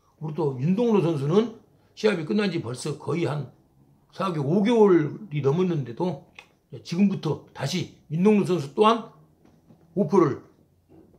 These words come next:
뭐 미국, 유럽, 그 어차피 중량급, 뭐 슈퍼미들, 라이트 헤비급은 이 동양권에서는 솔직히 제가 항상 그렇게 자신감을 갖습니다.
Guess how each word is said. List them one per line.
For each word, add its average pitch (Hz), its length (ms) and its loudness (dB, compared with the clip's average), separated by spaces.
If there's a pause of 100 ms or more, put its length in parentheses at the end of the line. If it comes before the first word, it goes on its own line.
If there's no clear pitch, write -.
뭐 117 180 -16
미국, 175 300 0 (480)
유럽, 160 480 -2
그 156 160 -2
어차피 254 360 2
중량급, 202 520 0
뭐 135 100 -8
슈퍼미들, 208 680 -4 (200)
라이트 208 320 2
헤비급은 190 600 -4 (340)
이 147 140 -14
동양권에서는 208 1000 2 (220)
솔직히 220 400 -6
제가 170 180 -2
항상 240 240 2
그렇게 143 200 -6
자신감을 190 460 -2
갖습니다. 143 600 -10